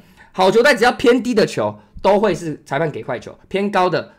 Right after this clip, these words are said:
基本上都会给好球。那基本上每一队的好球带都差不多啦，所以也没有什么，呃，偏不偏心的问题。那今天比较有一个争议的 play，就是滑本垒的时候，那个手有被稍微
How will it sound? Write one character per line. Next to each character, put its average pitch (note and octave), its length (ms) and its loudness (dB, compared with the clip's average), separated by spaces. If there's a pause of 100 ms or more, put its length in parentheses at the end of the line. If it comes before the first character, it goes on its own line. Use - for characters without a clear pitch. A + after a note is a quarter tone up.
基 G3+ 140 -8
本 E3+ 100 -2
上 D#3 100 -4
都 D#3 60 -4
会 D#3 60 -2
给 B2+ 160 -8
好 G#2 80 -12
球。 - 120 -20
那 F#3 100 -6
基 F#3+ 100 -8
本 G3+ 100 -2
上 F3+ 280 -2
每 C#3+ 160 -4
一 - 20 -4
队 F3+ 200 -2
的 C3+ 360 -4
好 D3 160 -6
球 D3 100 -8
带 D#3+ 120 -4
都 D3+ 120 -6
差 D3 240 -4
不 D3 180 -8
多 A2 180 -8
啦， G2 100 -12
所 B2+ 120 -10
以 A#2 60 -6
也 G#2+ 60 -10
没 A#2+ 100 -10
有 C3+ 80 -8
什 B2 100 -12
么， A#2+ 160 -8 (260)
呃， A#2 200 -8 (280)
偏 F3 120 -6
不 F3+ 60 -4
偏 E3+ 160 -4
心 D#3 80 -6
的 C#3+ 60 -4
问 C#3 80 -8
题。 E3 100 -16
那 G#3 60 -2
今 A3+ 100 -2
天 A#3+ 80 0
比 G#3 60 -8
较 A3 120 2
有 F3+ 60 2
一 G3+ 40 2
个 G3+ 80 0
争 G#3+ 160 0
议 G#3+ 60 0
的 G3 80 -2
play， G3+ 300 0
就 G3 80 -2
是 G3+ 200 -4 (180)
滑 F3+ 200 4
本 G3+ 220 2
垒 D#3+ 140 2
的 C3 100 -4
时 C#3 80 -6
候， D3+ 300 0 (240)
那 C3 160 -6
个 C#3+ 100 -2
手 B2 420 -2 (140)
有 C#3+ 140 0
被 F#3 260 2
稍 G#3 180 2
微 D#3 300 2